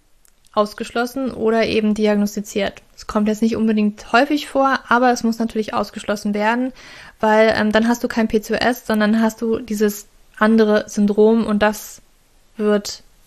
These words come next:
anders behandelt, beziehungsweise ist es eine erbliche Stoffwechselstörung.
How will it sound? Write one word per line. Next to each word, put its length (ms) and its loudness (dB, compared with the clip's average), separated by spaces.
anders 280 0
behandelt, 380 2
beziehungsweise 640 0
ist 200 -4
es 100 -4
eine 240 -2
erbliche 380 -2
Stoffwechselstörung. 1700 -2